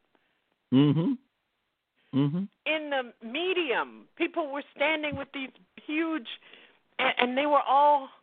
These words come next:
Speaker 2: and people were honking, and I'm going, "Oh, my God, I gotta pull over and take pictures <laughs> because nobody would believe that I live here." It was like, damn. <coughs> And you're not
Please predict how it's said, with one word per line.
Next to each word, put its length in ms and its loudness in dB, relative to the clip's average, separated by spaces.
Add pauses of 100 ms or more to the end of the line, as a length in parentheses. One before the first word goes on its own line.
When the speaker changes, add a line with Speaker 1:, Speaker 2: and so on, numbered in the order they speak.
(580)
Speaker 2:
and 220 0
people 280 -4
were 220 0
honking, 640 -4
and 160 -8
I'm 180 -14
going, 360 -6
"Oh, 120 0
my 160 -4
God, 280 0
I 40 -4
gotta 220 -4
pull 320 -8
over 300 -4 (320)
and 180 -2
take 300 -2
pictures 500 0 (140)
<laughs> 140 -8
because 420 2 (240)
nobody 400 0
would 240 -6
believe 560 -6
that 180 0
I 160 4
live 320 -4 (140)
here." 340 0 (220)
It 840 -6
was 160 -4 (100)
like, 300 2 (540)
damn. 720 -2 (1700)
<coughs> 640 0
And 160 -4
you're 100 -4
not 240 0